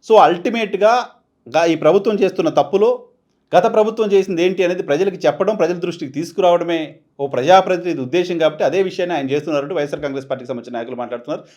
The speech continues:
Still ఆయన అసెంబ్లీకి వెళ్ళకపోవడం అనేది మాత్రం సరైన నిర్ణయంగా నేను చూడట్లేదు. చాలామంది అటువంటి నిర్ణయాన్ని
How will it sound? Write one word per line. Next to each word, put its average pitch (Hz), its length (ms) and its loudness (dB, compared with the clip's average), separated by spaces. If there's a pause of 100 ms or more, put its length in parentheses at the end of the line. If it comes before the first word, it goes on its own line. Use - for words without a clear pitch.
(120)
Still 240 220 0
ఆయన 147 140 4
అసెంబ్లీకి 156 340 -2
వెళ్ళకపోవడం 135 440 -2
అనేది 127 180 -8
మాత్రం 131 380 -8 (260)
సరైన 175 220 2
నిర్ణయంగా 151 360 -2
నేను 151 220 -2
చూడట్లేదు. 151 500 -4
చాలామంది 147 280 0
అటువంటి 123 240 -6
నిర్ణయాన్ని 127 380 -8